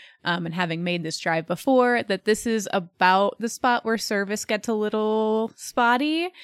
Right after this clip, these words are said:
So you're, you know, double checking Google Maps, making sure you know the route.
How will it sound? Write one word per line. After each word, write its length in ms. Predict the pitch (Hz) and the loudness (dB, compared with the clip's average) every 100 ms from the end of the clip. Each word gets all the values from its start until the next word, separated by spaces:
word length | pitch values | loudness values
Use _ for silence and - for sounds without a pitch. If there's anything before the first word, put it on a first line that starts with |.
| - - | -20 -12
So 180 | - 208 | -4 -2
you're, 520 | 196 185 180 180 180 - | 0 2 2 2 -2 -4
you 120 | 226 | -2
know, 340 | 202 170 170 165 - | 0 0 -2 -4 -2
double 240 | 240 233 | 0 0
checking 360 | - 220 226 214 | -2 -4 -2 0
Google 260 | 208 208 | 0 0
Maps, 680 | 185 180 180 175 - - - _ _ - | 0 0 0 -2 -6 -14 -16 _ _ -4
making 280 | 208 214 | -2 -2
sure 180 | 208 208 | -4 -2
you 80 | 190 | -2
know 140 | 185 | -2
the 100 | 185 | -2
route. 360 | 175 160 156 | 0 0 0